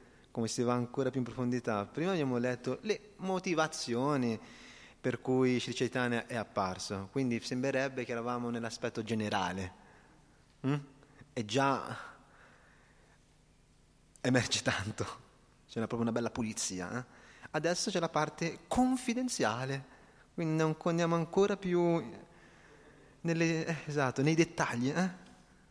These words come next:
Col microscopio. Le ragioni confidenziali dell'apparizione di Sri Chaitanya. In questo capitolo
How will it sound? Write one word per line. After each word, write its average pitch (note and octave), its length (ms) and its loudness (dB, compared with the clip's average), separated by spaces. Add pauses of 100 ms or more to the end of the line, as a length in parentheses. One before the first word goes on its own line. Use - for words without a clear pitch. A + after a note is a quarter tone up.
(440)
Col C3+ 100 -4
microscopio. - 880 -4 (2250)
Le D#3 80 0
ragioni B2+ 300 4
confidenziali D#3 800 0
dell'apparizione E3 760 2
di D3+ 120 0
Sri A2+ 160 2
Chaitanya. F2 520 -2 (1900)
In A#2 120 2
questo G#3 240 4
capitolo G#2+ 640 2